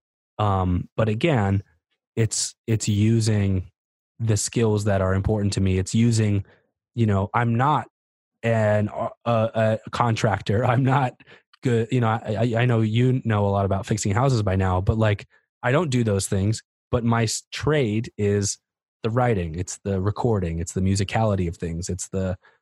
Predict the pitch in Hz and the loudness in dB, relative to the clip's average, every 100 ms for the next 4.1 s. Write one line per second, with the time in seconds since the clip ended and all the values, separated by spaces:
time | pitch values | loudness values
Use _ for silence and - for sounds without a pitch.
0 | _ - 104 95 90 107 104 104 101 - | _ -4 0 0 0 0 2 0 0 -2
1 | 104 95 - 107 98 - 92 92 90 - | 0 0 0 -2 -2 -2 0 0 -2 -6
2 | - 104 101 95 - 107 92 104 104 110 | -4 -2 -2 -4 -4 -4 -2 -2 0 0
3 | 117 - 98 98 95 - 101 - 95 95 | 0 -2 0 0 -2 0 -2 0 0 0